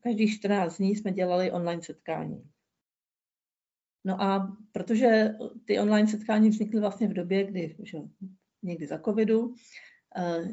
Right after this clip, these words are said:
kdy nic jiného jsme nemohli, tak jsme dělali tohle. A na to, aby to pokračovalo, už jsme nepotřebovali nadšení. Jo? Prostě už, už se to stalo zvykem, už jsme si na to zvykli,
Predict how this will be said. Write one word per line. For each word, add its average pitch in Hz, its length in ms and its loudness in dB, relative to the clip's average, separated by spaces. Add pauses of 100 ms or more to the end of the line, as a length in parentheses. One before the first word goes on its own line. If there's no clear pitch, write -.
kdy 190 420 2
nic 190 200 2
jiného 196 200 4
jsme 151 200 -6
nemohli, 214 320 2
tak 208 120 -6
jsme 190 120 0
dělali 175 220 -2
tohle. 160 500 -6 (720)
A 185 80 -2
na 202 140 2
to, 320 200 2
aby 202 160 4
to 214 120 0
pokračovalo, 208 840 -2 (600)
už 190 100 -10
jsme 269 120 -2
nepotřebovali 190 600 0
nadšení. 160 580 -8 (960)
Jo? 240 280 -6 (320)
Prostě 240 340 6
už, - 240 -2 (280)
už 214 140 0
se 269 100 2
to 302 120 -2
stalo 311 320 2
zvykem, 160 680 -2 (920)
už 190 120 -8
jsme 254 140 2
si 330 100 0
na 311 100 4
to 220 120 0
zvykli, 175 760 -2